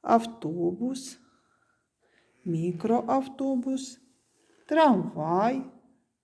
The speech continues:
метро, поїзд, автомобіль легковий, мотоцикл та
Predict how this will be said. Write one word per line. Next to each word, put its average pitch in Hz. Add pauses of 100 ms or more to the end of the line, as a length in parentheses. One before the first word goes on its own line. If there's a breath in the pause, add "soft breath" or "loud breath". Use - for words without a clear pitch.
(440)
метро, 175 (1500)
поїзд, 185 (880)
автомобіль 175
легковий, 269 (680)
мотоцикл 202 (920)
та 196